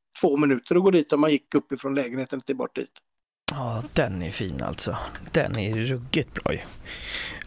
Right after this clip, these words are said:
Speaker 2: Eh, och visst är det det här mästerskapet där man åker ut, men Zlatan gör det här fina målet mot Frankrike i sista gruppspelsmatchen, är det inte den matchen?
Speaker 1: Jo, precis.
Speaker 2: Ja, en sis-, någon slags, eh,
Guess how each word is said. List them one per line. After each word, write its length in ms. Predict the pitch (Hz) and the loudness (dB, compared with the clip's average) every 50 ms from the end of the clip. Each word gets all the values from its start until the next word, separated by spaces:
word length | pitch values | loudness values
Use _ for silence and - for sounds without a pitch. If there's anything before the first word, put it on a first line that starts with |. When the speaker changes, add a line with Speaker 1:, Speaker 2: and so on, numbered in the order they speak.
| - 123 | 2 4
Speaker 2:
Eh, 120 | 123 127 | 4 4
och 240 | - - 180 196 202 - | 4 6 4 4 4 4
visst 300 | 185 165 170 208 - - | 2 2 2 2 4 6
är 100 | 208 214 | 6 6
det 60 | 277 320 | 8 8
det 60 | 233 | 6
här 80 | 156 | 6
mästerskapet 680 | 143 147 135 - - 117 - - 131 127 - 127 123 - | 6 4 2 2 0 2 4 6 6 6 4 2 2 4
där 280 | - 143 143 139 139 127 - - - - - | 6 8 8 8 6 4 2 -2 -4 0 4
man 200 | 156 156 165 180 | 6 6 8 8
åker 240 | 185 170 - 185 180 | 6 4 6 6 8
ut, 300 | 185 180 170 160 - - | 10 10 8 8 6 4
men 140 | 151 147 | 4 4
Zlatan 460 | - - 180 175 180 - - 156 151 151 | 6 6 6 6 6 6 6 6 6 8
gör 160 | 143 135 127 | 8 8 8
det 60 | 127 | 8
här 80 | 123 117 | 6 6
fina 420 | - - - 151 127 117 127 123 | 4 2 4 4 6 6 6 6
målet 240 | 135 143 139 131 120 | 6 6 6 6 6
mot 160 | 120 120 - | 4 2 4
Frankrike 500 | - 156 156 151 139 - - 117 120 117 | 4 6 6 4 4 2 0 0 2 2
i 100 | 113 107 | 2 2
sista 640 | - - 127 - - - - - 120 113 110 110 107 | 0 0 -2 -2 -2 -2 2 4 6 6 6 6 4
gruppspelsmatchen, 680 | 123 123 - - - 120 110 139 156 160 - - - 135 | 2 0 -2 0 -2 0 0 2 0 0 0 0 0 0
är 40 | 156 | 0
det 80 | 165 | 0
inte 160 | 139 - - | 0 0 -2
den 180 | 127 131 131 131 | -2 0 0 0
matchen? 340 | 131 135 131 - - - - - - - - - - - | -2 -2 -4 -4 -6 -8 -10 -14 -14 -16 -18 -16 -12 -8
Speaker 1:
Jo, 280 | 165 165 170 160 - - | -4 -2 -2 -4 -4 -6
precis. 440 | 160 - - 147 151 147 - - - _ _ _ _ _ | -8 -8 -6 -6 -6 -8 -8 -14 -18 _ _ _ _ _
Speaker 2:
Ja, 360 | - 135 131 120 120 135 139 - - - | 0 0 2 0 -4 -4 -6 -8 -10 -6
en 140 | - 127 120 | -2 -2 -2
sis-, 440 | - - - 135 - - - - 170 | -2 -2 -4 -4 -2 -4 -4 -2 0
någon 140 | 139 131 123 | 0 0 2
slags, 480 | - 131 127 120 - - - - - | 4 4 2 2 2 -4 -6 -2 0
eh, 240 | 127 123 120 117 117 | 2 4 4 2 0